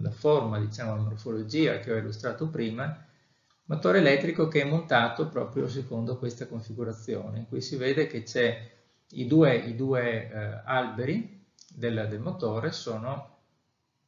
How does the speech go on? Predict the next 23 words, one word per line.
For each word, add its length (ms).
collegati 720
ciascuno 680
ad 180
un 400
timone 680
della 260
nave, 500
quindi 280
la 140
rotazione, 960
diciamo, 540
del, 360
del 140
motore 520
comporta 580
la 100
rotazione 640
simultanea 1000
e 140
sincronizzata 960
dei 120
due 180
timoni. 600